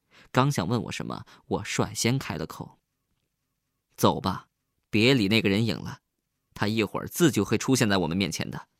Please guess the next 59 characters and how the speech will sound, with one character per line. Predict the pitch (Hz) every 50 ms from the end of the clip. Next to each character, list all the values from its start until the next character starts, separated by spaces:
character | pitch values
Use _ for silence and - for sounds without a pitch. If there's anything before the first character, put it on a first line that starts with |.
| _ _ _ - - -
快 | - - 120
回 | 101 - - 101
到 | 98 107
大 | - - 82
门 | - - 110 131
去。” | 139 - - - _ _ _ _ _ _ _ _ _ _ _ _ _ _ _ _ _ _ _ _ _ _ _ _ _ _ _ _ _ _ _ _ _ _ _ _ _ -
我 | 113 113
们 | 113 127
从 | 139 - 127 -
二 | - 156 147 101
楼 | 95 113
楼 | 117 107 127
梯 | 131 - 151 147
转 | - - 185 170 120 101
下 | - 98
来， | 62 67 65 80 104 - _ _ _
走 | - - 98
到 | - -
一 | 113 - 92 127
半 | - 214 175
儿， | 147 170 - _ _ - - - -
就 | - - 117
从 | 104 - 104
楼 | 101 95 107 113
梯 | - 127
口 | 117 - 92 78
处 | - - 95
看 | - - 120 101
到 | 90 92
一 | 92 92
个 | - 104
人 | 95 95 101
远 | 101 98 98 123 156
远 | 156 131 -
地 | 62 85
向 | - - 101 98
大 | 95 120 101 98
门 | - 78 98
走 | 98 - -
来。 | 50 - - - - - _ _ _ _ _ _ _ _ _ _ _ _ _ _ _ _ - - -
他 | - - 202
们 | 196 156
两 | 113 107 98 110
个 | 110 110
人 | 104 113 120
一 | 113 110
愣， | 139 180 196 139 - - _ _ _ _ _ - - -
我 | - 107
忙 | 101 95 92 101 131
叫 | 147 - 98
他 | - - 101
们 | 95 85
随 | - - 90 95
我 | 92 95
躲 | - -
到 | - -
一 | 87 78 -
边 | - - 135 147 160
去。 | 165 - - - _